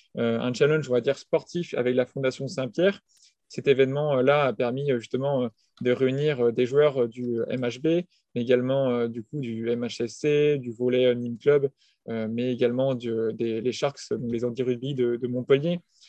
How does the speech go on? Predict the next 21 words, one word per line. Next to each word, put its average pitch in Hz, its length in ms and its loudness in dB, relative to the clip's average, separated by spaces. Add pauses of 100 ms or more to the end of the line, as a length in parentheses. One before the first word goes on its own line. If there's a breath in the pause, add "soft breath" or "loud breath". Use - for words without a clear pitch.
(320 soft breath)
L'idée, 120 280 0
c'était 135 280 2
de 127 100 2
recueillir 135 640 0
des 120 120 -4
sportifs 131 420 -4
de 123 80 0
haut 120 80 0
niveau, 139 480 0 (300 soft breath)
euh, 117 200 0
valides 139 600 2 (100)
comme 143 240 2
Andy, 131 440 -2 (340)
euh, 117 420 -2 (100)
même 131 200 -2
si 143 120 -6
j'aime 131 160 -2
pas 139 120 6
le 131 100 4
mot 123 240 -2
valide. 139 400 2